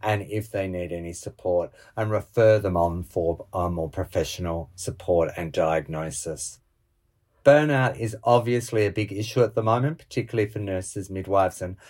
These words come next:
frontline workers. And at Nurse and Midwife Support, we support people who are and have experienced burnout, but we'd much rather prevent it.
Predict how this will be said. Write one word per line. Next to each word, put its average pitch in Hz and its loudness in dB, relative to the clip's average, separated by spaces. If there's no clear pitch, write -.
frontline 104 2
workers. 107 0
And 110 2
at 110 -4
Nurse 113 0
and 110 -2
Midwife 98 0
Support, 160 4
we 123 0
support 135 4
people 104 -2
who 110 4
are 110 6
and 101 -2
have 110 2
experienced 98 -4
burnout, 92 -2
but 110 6
we'd 110 0
much 110 0
rather 95 2
prevent 82 -8
it. 71 -12